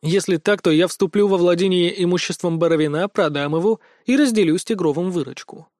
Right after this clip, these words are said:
Это незаконно, само собой, а деньги не настолько большие, чтобы рисковать. Но главное здесь не рубли и копейки,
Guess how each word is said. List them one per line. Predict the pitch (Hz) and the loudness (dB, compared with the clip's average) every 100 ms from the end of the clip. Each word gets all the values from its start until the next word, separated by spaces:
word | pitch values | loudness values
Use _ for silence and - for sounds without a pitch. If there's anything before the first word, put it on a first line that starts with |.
| _ _ _ - | _ _ _ -4
Это | 202 277 | 0 2
незаконно, | 269 262 269 311 247 175 | 4 2 2 2 2 0
само | 160 139 | -4 -8
собой, | 131 151 - - _ _ _ _ | -10 -16 -16 -20 _ _ _ _
а | 190 | -2
деньги | 170 180 208 170 | 2 2 2 0
не | 151 156 | -2 -2
настолько | 170 - 262 202 | -4 -2 -2 0
большие, | 170 175 - 233 190 | 0 0 0 0 0
чтобы | - 170 | 0 -2
рисковать. | 165 - 165 135 - - _ _ _ _ | -2 -2 -6 -8 -16 -20 _ _ _ _
Но | 143 139 | -10 -4
главное | 147 214 180 165 | 0 2 2 0
здесь | 147 180 202 | 0 -2 -2
не | 190 | 0
рубли | 170 170 208 202 | 0 2 0 -2
и | |
копейки, | 165 170 233 247 165 - - | -2 -4 -2 -4 -4 -12 -20